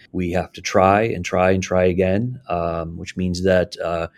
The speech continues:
if you fail to get a grant, then you're in good company with, uh, nearly everyone else.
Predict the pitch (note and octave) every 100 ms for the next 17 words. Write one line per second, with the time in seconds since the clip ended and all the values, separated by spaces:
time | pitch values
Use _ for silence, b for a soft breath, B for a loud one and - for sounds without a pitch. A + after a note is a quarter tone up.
0 | b b b G2 - F#2 - G2+ G#2+ G2+
1 | G#2+ F#2+ G#2 A2 C3 - F#2+ F#2 F#2+ F#2
2 | F#2 F#2 F2 b - A2 G#2+ A#2 A2 -
3 | G2+ A2+ A#2 B2 F#2 F2 - - - F2
4 | F2 E2+ F2+ F#2+ G2+ G2+ F#2+ G2+ G#2+ F#2
5 | G#2 C3+ -